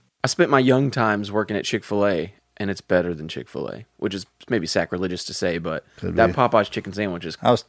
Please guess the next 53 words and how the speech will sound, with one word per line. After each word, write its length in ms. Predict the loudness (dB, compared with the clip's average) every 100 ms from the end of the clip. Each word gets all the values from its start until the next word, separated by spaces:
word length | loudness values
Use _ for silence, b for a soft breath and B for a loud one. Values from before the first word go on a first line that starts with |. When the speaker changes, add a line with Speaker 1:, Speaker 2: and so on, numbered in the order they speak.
| -4
Speaker 3:
I 60 |
was 100 | -2
talking 260 | 6 6 6
Speaker 1:
crunch. 120 | 2
Speaker 3:
to, 60 | 2
I 40 |
was 120 | 2
talking 240 | 2 2 0
to 80 |
a 40 | -2
group 280 | 0 -2 0
the 80 |
other 120 | -4 -2
day 160 | -2
about 380 | -2 -2 -4 -4 _ _ _ _ _ -8
leadership, 560 | 0 2 2 2 2
and 120 | 2 -4
if, 200 | -4 -10
if 200 | -10 -6
you 80 | -4
think 180 | -2 0
that 160 | -2 -6
you 80 |
can't 240 | -2 -2 0
take 160 | -2
a 40 | -2
seventeen 520 | 2 2 2 0 0
to 80 | 0
twenty-four-year-old 920 | 0 0 2 2 2 4 4 4 2 -4
individual 540 | -2 0 0 0 0 -2
and, 200 | -4 -8
and 160 | -6 -2
make 160 | -2 -2
them 120 | -2
into 140 | -2
something 280 | -2 -4 -4
special 380 | -6 -4 -4 -4
and 80 | -4
what 160 | -4
you 60 | -4
want, 260 | -2 -2 0
walk 220 | -4 -2
into 100 | -6
a 60 |
Chick-fil-A. 520 | -6 -8 -8 -8 -8 -10 -6
Speaker 1:
That's 180 | -2 2
right. 220 | 2 2 _ _ _ _ _ _ _ _ _
That 160 | 0 4
place 160 | 4 4
taught 200 | 2 4
me 120 | 2
a 80 | 2
lot. 280 | 0 -2